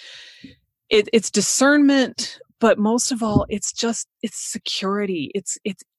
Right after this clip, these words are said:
in your body. You need to feel it. And if you don't feel it yet, you're not there. So you may not be there until the second or third draft of a novel.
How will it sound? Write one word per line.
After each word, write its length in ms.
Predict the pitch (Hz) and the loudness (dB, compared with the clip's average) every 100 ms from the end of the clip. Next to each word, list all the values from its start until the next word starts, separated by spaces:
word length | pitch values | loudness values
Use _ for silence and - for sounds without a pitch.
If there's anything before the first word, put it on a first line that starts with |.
| - | 2
in 420 | 240 247 247 233 | 6 6 4 2
your 260 | 196 208 190 | 0 0 2
body. 520 | 180 175 175 143 135 - - - | 2 2 2 -2 -6 -14 -18 -14
You 180 | 185 196 | -2 0
need 380 | 190 208 220 214 | 2 2 2 0
to 120 | - | -2
feel 520 | 202 - - 208 208 170 | -6 -6 0 2 2 0
it. 460 | 131 - - - - _ _ _ _ _ | -4 -6 -10 -10 -14 _ _ _ _ _
And 100 | 214 | 0
if 140 | 226 220 | 2 0
you 80 | |
don't 300 | 202 247 302 | 2 0 0
feel 240 | - 294 294 | -2 0 2
it 100 | - | 0
yet, 200 | 214 - | -2 -2
you're 120 | 175 | -8
not 380 | 165 175 196 - _ | -8 -6 -6 -8 _
there. 360 | 160 147 - - _ _ _ _ _ _ _ _ _ _ _ _ _ _ | -8 -8 -10 -16 _ _ _ _ _ _ _ _ _ _ _ _ _ _
So 680 | - - 226 202 190 185 - _ _ _ _ _ | -6 0 4 4 4 0 -6 _ _ _ _ _
you 240 | 233 233 | 2 4
may 160 | 277 285 | 6 6
not 240 | 262 254 | 4 2
be 160 | 214 247 | 2 2
there 180 | 247 202 | 2 0
until 220 | 180 214 | -2 -4
the 80 | 196 | -4
second 260 | 208 196 | -4 -4
or 80 | 196 | -6
third 240 | 175 202 185 | -6 -8 -4
draft 300 | 180 196 196 | -2 -2 -6
of 100 | 170 | -8
a 60 | |
novel. 560 | 165 190 220 175 85 | -6 -4 -4 -6 -8